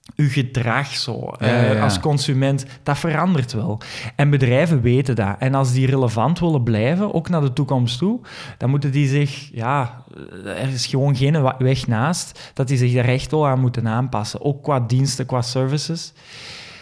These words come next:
Speaker 1: Maar daarnaast ook, als bedrijf wil je natuurlijk ook aantrekkelijk blijven voor de millennials om voor te werken.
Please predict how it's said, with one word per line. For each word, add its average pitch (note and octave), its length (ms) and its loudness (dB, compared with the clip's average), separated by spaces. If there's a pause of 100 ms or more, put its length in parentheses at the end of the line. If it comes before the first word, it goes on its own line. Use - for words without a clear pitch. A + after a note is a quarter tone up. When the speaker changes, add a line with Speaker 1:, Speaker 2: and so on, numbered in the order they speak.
(400)
Speaker 1:
Maar C#3 140 2
daarnaast F3 580 2
ook, F#3+ 440 -2 (720)
als D#3 260 0
bedrijf B2 680 -4 (460)
wil D3+ 180 2
je D#3 100 4
natuurlijk F3 440 0
ook E3+ 140 0
aantrekkelijk E3+ 600 0
blijven C#3 420 2
voor C3 440 2
de C#3 100 2
millennials C3 640 2
om C#3 160 2
voor B2+ 180 2
te A#2+ 140 -2
werken. G#2+ 460 -2